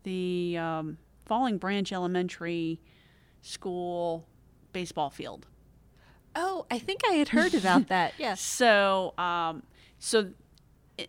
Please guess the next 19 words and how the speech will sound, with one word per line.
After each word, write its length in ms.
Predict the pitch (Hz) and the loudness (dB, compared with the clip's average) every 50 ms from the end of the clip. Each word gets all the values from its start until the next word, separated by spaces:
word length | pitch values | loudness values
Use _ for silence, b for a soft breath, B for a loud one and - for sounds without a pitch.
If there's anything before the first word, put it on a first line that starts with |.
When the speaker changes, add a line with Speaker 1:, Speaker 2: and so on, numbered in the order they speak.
| - - | -8 -6
Speaker 1:
in 220 | 208 202 202 202 | -4 -4 -2 -2
that 300 | 202 214 254 311 320 - - - - - _ _ _ _ _ _ - | 0 0 0 0 0 -2 -6 -14 -20 -20 _ _ _ _ _ _ -6
area, 360 | 190 185 180 185 185 185 180 | -4 -2 -2 -2 -2 -2 -2
I 40 | 185 | -2
mean, 200 | 190 185 175 - | -2 -2 -4 -4
with 180 | 190 202 190 - | -6 -8 -6 -6
the 80 | - | -8
baseball 500 | 165 202 220 302 339 - - 202 175 170 | -4 -2 -2 -2 -2 -2 -2 -2 -2 -2
field 360 | - - 196 185 175 175 170 | -4 -6 -6 -4 -4 -4 -4
having 460 | 170 185 208 196 196 185 185 190 185 175 | -6 -6 -4 -4 -2 -2 -2 -4 -4 -6
the 80 | 170 | -6
fences 680 | 160 - - 208 208 202 - - 190 180 175 165 - - _ _ _ _ _ _ _ _ _ _ _ _ _ | -8 -8 -6 -6 -6 -6 -6 -8 -10 -10 -10 -12 -14 -18 _ _ _ _ _ _ _ _ _ _ _ _ _
much 320 | 190 190 180 180 - - | -6 -6 -6 -6 -8 -14
taller 480 | - - - 220 220 220 208 196 185 175 | -14 -10 -4 0 0 0 0 0 -2 -4
than 200 | 170 185 180 175 | -4 -4 -4 -4
your 120 | 170 175 | -4 -6
typical 460 | 170 - 202 185 - 190 - 196 180 170 | -6 -6 -10 -8 -8 -10 -8 -8 -8 -6
backyard 560 | - 180 175 185 180 - 214 214 233 240 - | -4 -4 -6 -6 -4 -4 -4 -4 -4 -4 -4
fence, 440 | - 247 262 277 285 - - - | -6 -4 -2 -4 -4 -6 -10 -16